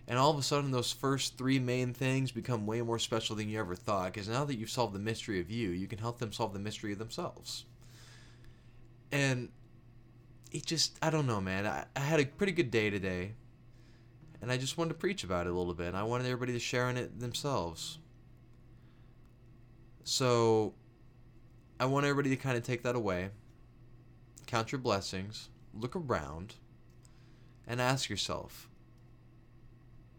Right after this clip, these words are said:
could it be worse? Could my life be worse right now? The answer is probably yes. And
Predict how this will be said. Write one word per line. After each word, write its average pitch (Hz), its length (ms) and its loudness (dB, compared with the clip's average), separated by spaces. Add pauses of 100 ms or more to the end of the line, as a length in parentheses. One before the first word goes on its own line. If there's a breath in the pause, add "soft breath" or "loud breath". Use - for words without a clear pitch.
(200)
could 139 220 0
it 160 100 -2
be 160 80 -2
worse? - 520 -2 (1700 loud breath)
Could 139 400 2
my 123 220 4
life 113 360 2
be 113 120 2
worse 101 340 0
right 78 180 -6
now? 71 220 -10 (1800)
The 127 80 -2
answer 277 260 4
is 220 60 2
probably 165 240 2
yes. - 540 -4 (1120 loud breath)
And 143 440 2